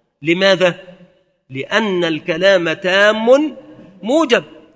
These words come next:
والكلام إذا كان تاما موجباً ما حكم المستثنى بإلا؟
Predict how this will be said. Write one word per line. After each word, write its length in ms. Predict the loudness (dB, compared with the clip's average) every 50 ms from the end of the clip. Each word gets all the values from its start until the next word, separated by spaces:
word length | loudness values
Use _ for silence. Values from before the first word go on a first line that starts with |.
| _ _ _ _ _ _ _ _ _ -8
والكلام 600 | -8 -8 -6 -6 -6 -2 0 0 0 0 -2 -4
إذا 320 | -6 -6 -8 -8 -8 -8
كان 440 | -6 -4 -2 -2 0 0 -2 -2 0
تاما 400 | 2 2 2 2 2 -2 -4 -4
موجباً 720 | -4 -4 -6 -6 -6 -2 0 0 2 2 2 0 0 -4 -8 -14 -20 _ _ _ _
ما 180 | -4 -2 -2 0
حكم 420 | 0 0 -2 -2 -2 -2 0 0
المستثنى 880 | 0 0 0 -2 -2 -4 -2 -2 -2 -2 -2 -2 -2 0 0 0 -2 -2 -6 -12 -18 -10 -4
بإلا؟ 720 | -2 -2 2 2 2 2 2 2 2 0 0 -2 -8 -16